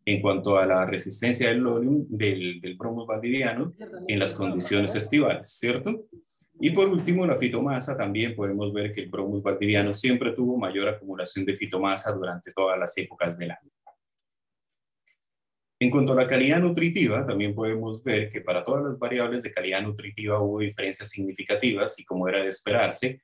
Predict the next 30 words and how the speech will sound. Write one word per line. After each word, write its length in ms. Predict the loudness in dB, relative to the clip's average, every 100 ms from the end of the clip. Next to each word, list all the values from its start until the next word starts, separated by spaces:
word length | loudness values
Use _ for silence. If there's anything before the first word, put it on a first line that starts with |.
| _ _
a 100 | -2
menor 320 | 0 2 2 2
frecuencia, 600 | 0 0 0 2 2 2
a 260 | 0 0 0
mayor 320 | 0 2 2
frecuencia 440 | 0 -2 -2 -2
de 100 | -4
foliación 540 | -2 -4 -2 0 -2 -2
tenemos 340 | -6 -4 -6
mayor 300 | -4 -4 -4
concentración 580 | -6 -8 -8 -10 -8 -8
de 80 | -8
proteína 560 | -6 0 2 2 0
y 100 | -2
a 60 | -2
menor 320 | -2 -8 -10
frecuencia 440 | -12 -8 -6 -4
de 40 | -6
foliación 540 | -4 -4 -2 -2 -2 -6
o 40 |
de 100 | -8
foliaciones 580 | -10 -12 -6 -2 0 0
más 240 | 0 0 2
laxas 500 | 0 0 -4 -4 -8 -20 -20 -20 _
tenemos 440 | 0 2 4 2
menor 280 | 2 0 -2
concentración 600 | -2 -2 -2 -4 -4 0
de 80 | 0
proteína, 540 | 0 2 4 2 0
¿cierto? 480 | -4 -2 -2 -4 -8